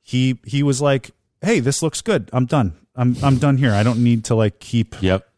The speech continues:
Speaker 1: keep rolling." Some people go a little bit further, a little bit further, whatever. And
Speaker 2: Do you think the guy who got off at eighteen at, like, twenty-eight was like, "Oh, fuck, I wish I could get back on the train"?
Speaker 1: I gotta say, he seems like a generally happy guy.
Speaker 2: Okay.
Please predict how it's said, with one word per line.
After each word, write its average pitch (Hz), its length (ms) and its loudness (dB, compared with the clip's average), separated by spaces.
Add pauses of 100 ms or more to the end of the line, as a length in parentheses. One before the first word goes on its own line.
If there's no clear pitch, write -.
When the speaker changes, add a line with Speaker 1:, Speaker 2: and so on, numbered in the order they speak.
(140)
Speaker 1:
keep 117 240 -6
rolling." 117 400 2 (240)
Some 131 200 0
people 123 240 0
go 123 160 2
a 120 80 2
little 120 160 4
bit 107 160 -2
further, 123 360 -2
a 113 60 0
little 110 120 -2
bit 101 120 -8
further, 113 360 0
whatever. 110 460 2 (400)
And 117 420 -2 (520)
Speaker 2:
Do 117 80 2
you 120 80 4
think 175 160 2
the 151 60 0
guy 143 300 2
who 135 60 6
got 120 160 4
off 113 120 2
at 110 120 -6
eighteen 104 520 2
at, 80 200 -10
like, 87 260 -8 (500)
twenty-eight 110 1300 0
was 98 120 -2
like, 90 200 0
"Oh, 101 180 -8
fuck, 90 360 -10
I 80 80 -12
wish 90 180 -6
I 98 60 -2
could 90 80 -8
get 98 120 -4
back 101 180 -12
on 92 100 -12
the - 60 -18
train"? 101 260 -8 (580)
Speaker 1:
I 131 60 -2
gotta 143 200 0
say, 143 180 0
he 120 100 2
seems 123 320 0
like 123 80 -2
a 113 60 0
generally 104 580 0
happy 90 300 -4
guy. 80 260 -14 (220)
Speaker 2:
Okay. 85 180 -2